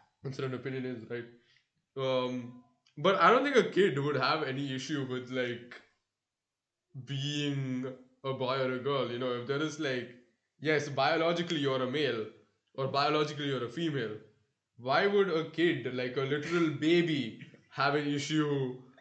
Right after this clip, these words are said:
with knowing that, yes, I am biologically a male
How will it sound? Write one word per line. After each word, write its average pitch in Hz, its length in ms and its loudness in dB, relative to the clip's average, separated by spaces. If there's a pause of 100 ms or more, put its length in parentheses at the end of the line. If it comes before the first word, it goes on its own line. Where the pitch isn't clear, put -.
(260)
with 147 300 -2 (920)
knowing 147 320 4
that, 135 160 0
yes, 143 180 2
I 135 80 0
am 139 100 0
biologically 131 540 0
a 127 40 -4
male 123 320 -4